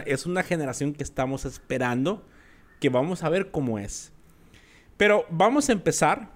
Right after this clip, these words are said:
a explicar para que también tú te vayas metiendo en la mente con qué tipo de personas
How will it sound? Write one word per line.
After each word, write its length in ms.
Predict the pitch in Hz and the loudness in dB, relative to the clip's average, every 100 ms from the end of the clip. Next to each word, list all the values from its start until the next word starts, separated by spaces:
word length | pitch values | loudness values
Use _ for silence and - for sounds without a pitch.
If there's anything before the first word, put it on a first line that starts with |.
| - - _ _ _ - _ - | -20 -20 _ _ _ -20 _ -2
a 200 | 147 143 | 2 2
explicar 800 | 143 - 156 143 147 165 226 - - - - - | 0 -2 -2 2 2 2 -2 -14 -20 -20 -6 2
para 200 | 165 160 | 4 4
que 100 | 156 | 2
también 300 | 165 190 214 | 2 2 0
tú 140 | 233 | 0
te 140 | 220 | 2
vayas 500 | 214 190 214 220 - - - - - - | 4 4 4 0 -4 -18 -20 -20 -14 -2
metiendo 600 | 156 151 151 175 220 247 | 2 2 2 -2 0 2
en 60 | |
la 120 | 202 | 2
mente 680 | 156 156 175 185 175 127 147 - - _ _ _ _ _ _ _ _ _ | 4 4 4 2 0 -2 -2 -6 -18 _ _ _ _ _ _ _ _ _
con 200 | - 160 | 0 2
qué 180 | 151 190 | 2 0
tipo 440 | 190 - 202 220 | 0 -6 0 4
de 100 | 214 | 4
personas 920 | 202 180 147 - 185 208 208 202 - | 4 2 2 2 4 4 4 -2 -4